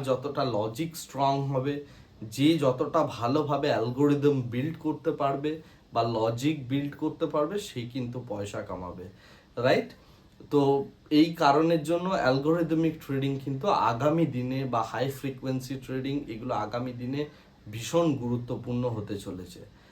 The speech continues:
আপনি যদি ট্রেডিং থেকে কেরিয়ার বানাবো, এটা যদি আপনার মানসিকতা হয়, তাহলে আপনি এই সাবজেক্টটার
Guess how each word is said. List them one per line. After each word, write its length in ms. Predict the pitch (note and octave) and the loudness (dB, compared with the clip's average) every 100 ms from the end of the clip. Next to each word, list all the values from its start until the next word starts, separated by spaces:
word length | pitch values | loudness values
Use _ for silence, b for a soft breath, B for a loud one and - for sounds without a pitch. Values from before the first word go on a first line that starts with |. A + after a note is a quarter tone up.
| B B | B B
আপনি 340 | - C3 D3+ F3 E3+ | 2 2 0 -6 -4
যদি 160 | E3+ F3 F3 | -6 -8 -6
ট্রেডিং 320 | C3+ C3+ D3+ E3 | -2 0 0 -2
থেকে 280 | E3 E3 E3 - | -4 -4 -4 2
কেরিয়ার 400 | C#3+ F#3 G#3 D#3+ | 2 6 4 4
বানাবো, 420 | C3 B2 B2 B2 A#2+ | 2 2 0 -2 -2
এটা 140 | A2+ B2+ | -2 -4
যদি 140 | B2+ C3 | -2 -4
আপনার 180 | B2+ C3+ B2 | -4 -4 -4
মানসিকতা 680 | A2 C3 E3+ E3 D3 A#2+ G#2 F#2+ | -2 -2 -2 -4 -4 -4 -4 -6
হয়, 180 | G2+ E3 B B B - | -6 -6 B B B -10
তাহলে 240 | A2+ A#2 B2+ | -4 0 0
আপনি 160 | A#2+ E3 G#3+ C3 | 0 -2 -4 -2
এই 100 | C3 D3+ | -2 -2
সাবজেক্টটার 680 | - A2 - C3 C3 C3 | -4 -4 -4 -8 -4 -2